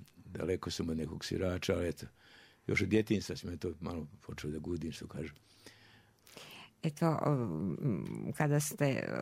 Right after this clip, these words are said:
Speaker 2: pomenuli da je vaš, e, sin nastavio da, e, se bavi sudskom medicinom i da nastavio vještačenje,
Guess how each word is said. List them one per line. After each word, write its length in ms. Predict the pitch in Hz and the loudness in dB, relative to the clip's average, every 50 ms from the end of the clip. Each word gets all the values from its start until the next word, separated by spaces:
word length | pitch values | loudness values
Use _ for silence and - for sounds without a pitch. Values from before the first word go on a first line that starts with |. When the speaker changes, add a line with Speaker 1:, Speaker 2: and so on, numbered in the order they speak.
| 65 117 - | -2 -4 0
Speaker 2:
pomenuli 680 | - - 151 147 147 151 160 151 147 160 156 139 139 131 | 2 4 6 8 8 8 8 8 6 6 8 8 6 4
da 160 | 113 139 135 | 4 4 2
je 320 | 135 135 131 131 - - - - - - - | 2 2 2 2 0 -2 -4 -8 -8 -6 -2
vaš, 500 | 143 135 147 147 151 151 147 - - - | 0 2 4 4 4 2 0 -2 -6 -6
e, 40 | 131 - - 131 131 | -6 -4 -4 -4 -4
sin 520 | - - - - 190 185 147 123 123 120 - | -6 -4 0 4 6 6 6 6 4 0 0
nastavio 880 | - - 139 139 135 - - - 160 156 147 139 139 131 123 123 120 127 | 2 4 6 6 6 4 2 2 2 4 6 6 6 6 4 4 2 2
da, 340 | 131 - 131 131 127 127 - - - | 0 0 0 0 0 0 -2 -2 -2
e, 560 | - - - 147 151 - - - - - 147 | -4 -4 -4 -6 -10 -12 -12 -10 -6 -4 -2
se 200 | - - - 135 | 0 2 2 2
bavi 480 | 127 127 147 147 143 143 135 117 - | 2 2 2 2 2 2 0 0 0
sudskom 500 | - - - 143 139 143 - - 143 131 | -2 -2 0 -2 -2 -2 -2 -2 -2 0
medicinom 800 | 131 131 123 117 120 - - - 135 139 139 143 139 139 135 131 | 0 0 0 -2 -2 -4 -2 2 4 6 6 6 6 6 6 6
i 100 | 127 127 | 6 6
da 140 | 123 123 127 | 6 6 4
nastavio 580 | 127 131 135 139 - - 165 156 139 127 123 123 | 4 4 2 0 0 2 2 2 4 4 2 2
vještačenje, 880 | 120 127 127 - - - 139 139 143 147 - - 165 156 147 147 135 | 2 2 0 0 -2 0 0 0 0 0 0 2 4 6 6 6 6